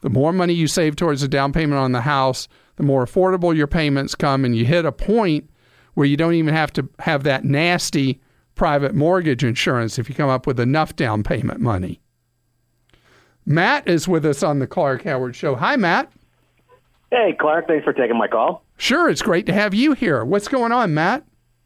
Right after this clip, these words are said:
Speaker 2: Well, I had a question, uh, regarding, I've been using an app actually for a while that actually I like. I don't know if you've heard of it. It's called Digit, that actually lets you save money, uh, into maybe a rainy day fund or whatever you wanna call it. I'm
Speaker 1: Yeah.
Speaker 2: just wondering if you've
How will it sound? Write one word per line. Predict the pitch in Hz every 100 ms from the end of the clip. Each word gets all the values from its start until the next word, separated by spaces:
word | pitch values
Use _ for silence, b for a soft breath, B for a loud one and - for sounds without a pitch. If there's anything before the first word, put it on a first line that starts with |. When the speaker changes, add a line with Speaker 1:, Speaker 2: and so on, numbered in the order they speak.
| -
Speaker 2:
Well, | 269
I | 285
had | 262
a |
question, | - 220 - 190 175
uh, | 165 156
regarding, | 143 139 135 131
I've | 165
been | 254
using | 233 208 196
an | 175 151 -
app | 135 151 156
actually | 139 - 123
for | 131
a | 120
while | 117 117
that | 117
actually | 151 - 196 190
I | 170
like. | 147 135 156 135
I | -
don't | 117 127
know | 139
if | 131
you've | 110
heard | 135
of | 123
it. | 110
It's | -
called | 117 98 92
Digit, | 131 135 110 -
that | 101
actually | 117 139 151
lets | 139 139 -
you | 123 113 107 _ -
save | 147 151 151
money, | 135 135 139 131 101 92 - - _ _ _ -
uh, | 110 107 110 110
into | 117 117 120 120 113
maybe | 117 113 113
a | 110
rainy | 104 123 123
day | 107 113 123
fund | - 131 127 123
or | 107
whatever | 107 110
you | 110
wanna | 104 101 92
call | - 135 123
it. | 110
I'm | 185
Speaker 1:
Yeah. | 151
Speaker 2:
just | 113
wondering | 131 117
if |
you've | 113